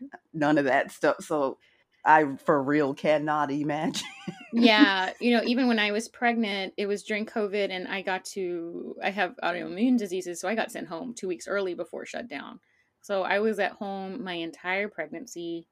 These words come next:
Speaker 2: and my actual job is events, so I had no events.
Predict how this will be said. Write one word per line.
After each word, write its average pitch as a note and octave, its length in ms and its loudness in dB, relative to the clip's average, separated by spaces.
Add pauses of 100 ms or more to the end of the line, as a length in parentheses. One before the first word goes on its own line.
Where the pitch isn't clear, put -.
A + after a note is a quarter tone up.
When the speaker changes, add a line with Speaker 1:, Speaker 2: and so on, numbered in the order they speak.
(240)
Speaker 2:
and F3+ 420 -6
my F3 180 -4
actual F3+ 420 -6
job F3 260 -4
is D#3+ 80 -10
events, F3 640 -4 (380)
so F#3 320 2
I E3 80 2
had G#3 240 4
no E3 140 -2
events. E3+ 560 -6